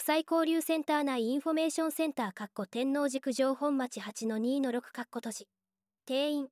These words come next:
各四名かっこ組かっこ閉じかっこ申し込み先着順かっこ閉じ。予約、月曜日から金曜日九時から十九時。土日祝日九時から十七時三十分。予約専用電話ゼロ六の六七七三の六五三三。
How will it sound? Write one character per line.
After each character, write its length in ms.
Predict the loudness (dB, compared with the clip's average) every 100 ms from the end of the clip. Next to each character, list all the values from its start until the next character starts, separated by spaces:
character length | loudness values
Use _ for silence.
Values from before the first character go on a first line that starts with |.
| _ _ _
各 260 | -2 2 2
四 160 | 2
名 180 | 2 0
か 120 | -2
っ 60 | -2
こ 100 | -2
組 240 | 0 0 0
か 100 | -2
っ 40 |
こ 120 | -2 -2
閉 100 | -2
じ 140 | -2
か 100 | -6
っ 40 | -2
こ 120 | 0
申 220 | 2 0
し 100 | 0
込 100 | 0
み 100 | 0
先 220 | 0 -2
着 260 | -4 -6 -2
順 180 | 0 -2
か 120 | -6
っ 40 | -10
こ 80 | -10
閉 140 | -8
じ。 160 | -10 -14 _ _ _ _ _
予 100 | 0
約、 340 | 0 0 -4 -8 _ _ _ _
月 240 | 4 6 4
曜 180 | 4
日 100 | 2
か 120 | 0 -2
ら 100 | -2
金 240 | -2 2 2
曜 180 | 2
日 140 | 0 -2
九 100 | -2
時 140 | -2
か 100 | -2
ら 140 | -4 -2
十 240 | 0 0
九 140 | 0
時。 200 | -4 -6 -10 _ _ _ _ _ 0
土 120 | 2
日 240 | 2 0 -2
祝 200 | -2 -2
日 240 | -2 -4
九 160 | -4 -2
時 140 | 0
か 120 | -2
ら 140 | -4 -8
十 220 | 0 0
七 200 | 0 -2
時 120 | -4 -4
三 240 | -2 -2
十 120 | -2 -4
分。 180 | -8 -10 _ _ _ _ _ _ _
予 140 | 4 4
約 180 | 4 0
専 280 | 0 2
用 180 | 2 2
電 180 | 2 0
話 140 | -2
ゼ 160 | -2 -2
ロ 80 | 0
六 240 | 0 0
の 100 | 0
六 240 | -2 -2 -2
七 220 | 0 -2
七 220 | -2 -2
三 220 | -2 -2
の 120 | 0
六 240 | -2 -2 0
五 180 | 0 0
三 220 | -4 -6
三。 240 | -6 -10